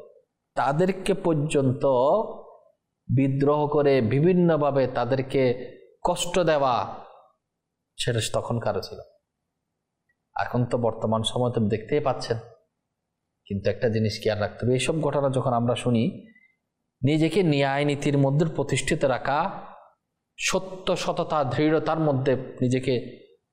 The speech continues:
টিকিয়ে রাখা, সেটা অনেক কষ্টসাধ্য হয়ে যায়। কিন্তু এরপরও হকের মধ্যে আপনাকে মজবুত থাকতে হবে, হকের পথে থাকতে হবে। সাহাবায়ে কেরামের আদর্শই ছিল এটা, যে হকের মধ্যে আছে,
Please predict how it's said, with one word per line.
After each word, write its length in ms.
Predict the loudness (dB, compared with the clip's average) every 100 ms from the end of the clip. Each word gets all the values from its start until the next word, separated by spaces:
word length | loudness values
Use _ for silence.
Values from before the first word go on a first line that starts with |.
| _ _
টিকিয়ে 340 | -2 2 2
রাখা, 300 | 2 0 -2
সেটা 420 | -4 -8 -4 0 2
অনেক 200 | 2 -2
কষ্টসাধ্য 580 | -4 -4 -4 -2 -2 0
হয়ে 180 | 2 0
যায়। 100 | 0
কিন্তু 240 | -4 -2
এরপরও 540 | -2 2 0 0 -4 -4 -4
হকের 220 | 0 0
মধ্যে 240 | 2 2
আপনাকে 280 | 0 -2 0
মজবুত 320 | 0 0 -4 -4
থাকতে 280 | -6 -4 -6
হবে, 180 | -6 -10 -18 _ -4
হকের 240 | 0 0 0 -2
পথে 220 | 0 0
থাকতে 340 | -2 -4 -4
হবে। 240 | -2 -2 -4 -12 -14 -6
সাহাবায়ে 440 | -4 -2 0 2 2
কেরামের 300 | 2 0 0
আদর্শই 420 | -2 -2 2 2
ছিল 180 | 2 0
এটা, 300 | 0 -4 -6 -16 _ -2
যে 180 | 0
হকের 340 | 2 0 0 2
মধ্যে 300 | 2 2 0
আছে, 280 | 0 0